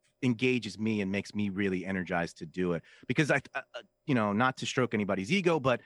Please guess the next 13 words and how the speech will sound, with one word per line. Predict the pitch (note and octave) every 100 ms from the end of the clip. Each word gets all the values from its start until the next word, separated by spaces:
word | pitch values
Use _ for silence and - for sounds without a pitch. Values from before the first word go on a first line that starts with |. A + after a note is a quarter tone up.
| _ -
I |
think | - G#3 -
all, | D3 D3+ D3+ D3 C#3+ - _ _ _ -
all | D3+ E3+
you | C#3
guys, | A#2+ G#2 F#2+ A#2+
all | D3
the | C#3+
podcasts | A2+ B2 A#2+ A2+ G2+ -
that | G2+
I'm | G2
listening | G#2+ G2 F2+
to | F#2